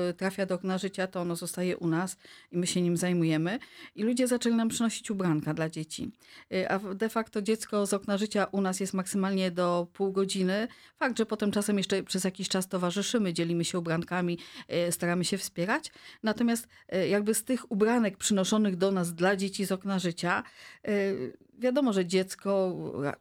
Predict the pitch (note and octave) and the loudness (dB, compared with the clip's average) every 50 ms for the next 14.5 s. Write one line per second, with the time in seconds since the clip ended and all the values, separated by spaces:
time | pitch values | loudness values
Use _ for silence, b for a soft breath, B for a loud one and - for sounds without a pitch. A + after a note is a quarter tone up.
0 | - _ - _ _ - - E3 D#3+ - F3 E3 - D#3+ D#3 D#3+ D#3 D#3+ E3 D#3+ | -14 _ -20 _ _ -2 -2 0 0 0 -2 -2 -2 0 0 0 2 2 2 2
1 | D#3 D3+ D#3 E3 D#3+ - E3+ D#3+ E3 E3 E3 - - F3+ E3 D3+ D3 D3 D#3 - | 2 2 0 -2 0 -2 0 0 0 0 -2 -4 -4 -2 0 0 0 0 -2 -4
2 | - F3 E3 D3+ D#3 D#3+ D#3+ D#3+ D#3 - - D#3 D#3 D#3 D#3+ D#3+ D#3+ B B B | -6 -6 -6 -2 0 0 0 0 -2 -4 -4 -2 0 0 0 -2 -6 B B B
3 | B B B - D#3 D#3 E3 D#3+ D3+ D3+ D3+ - A3 - B B B B B B | B B B -4 -4 0 0 0 0 0 -2 -4 -6 -6 B B B B B B
4 | - A3+ - - G3+ G#3+ A3 A#3 A3 G#3+ G3+ G3+ G3+ G3 - A3+ G#3+ A3 A3 A3+ | -6 -4 -4 -2 0 2 2 2 2 2 2 0 0 0 2 2 2 2 2 2
5 | A3 - - A3 F#3+ F3+ E3 D3+ C#3+ E3 - - B B B B B - A#3+ C#4 | 0 2 2 2 2 2 -2 -2 -2 -4 -6 -10 B B B B B -2 0 0
6 | C#4+ C4+ - - A3+ A3 A3+ A#3 A#3+ A#3+ A#3+ - B3 A#3 A#3 A3+ - A#3 A3+ - | 0 0 -2 -4 -4 0 0 2 2 2 0 2 2 2 2 2 0 -4 -2 0
7 | A#3 A3 G3+ A3 A3 A3 A3 A3 G#3+ - B3 A#3+ A3 A3+ G#3 - A3+ A3 A3 - | 0 2 2 4 4 4 2 2 0 0 -2 0 0 -2 0 2 0 0 0 -2
8 | - G#3+ - - - A3+ - - - G#3+ G3+ - G3+ F#3+ F#3+ F3 F3 E3 D#3 E3 | -8 -10 -8 -6 -8 -8 -6 -4 -6 -6 -2 -2 -2 -2 -2 -4 -4 -4 -2 0
9 | D3+ D#3+ G3+ G3+ G#3+ G#3 B B B B B B - A#3 G#3 G#3+ G#3 A3 G#3 G#3 | -2 -2 0 0 -2 -2 B B B B B B -6 -4 -2 2 2 2 4 2
10 | G3+ G3 G#3 G3+ - G3 F3+ E3+ F#3 F#3 F3+ G3 F#3 F#3+ F#3 F3 - - F3+ F3 | 2 2 0 0 0 -2 -2 0 -2 -2 -2 -4 -2 -2 -4 -4 -4 -6 -6 -4
11 | F3 F3+ F3 - F3+ F3+ F#3 B B B B _ - - F#3+ F3+ F#3 F3+ F#3 F3+ | -4 -6 -4 -2 -2 -2 -2 B B B B _ -8 -6 -2 -2 0 0 2 0
12 | F#3 F#3 G3 F#3+ - G3 F#3 F#3+ F#3 F#3 - - F3 F3+ F3+ G3 F#3+ F#3+ F3+ E3+ | 2 0 -2 -2 -2 -2 0 0 0 -2 -2 -2 -2 -2 -2 0 0 0 0 2
13 | E3+ E3+ D#3+ F#3 F#3+ F#3 F3+ F3+ F3 F3 E3+ E3+ F3+ F3 E3+ F3+ F3+ F3+ F3+ F#3+ | 0 0 0 2 0 2 0 0 0 0 0 0 -2 -2 0 0 0 0 -2 -2
14 | G3 G#3+ G#3 G3 D#3+ D3+ D#3 - A#3+ C4+ | -2 -4 -4 -2 -4 -6 -4 -2 -4 -4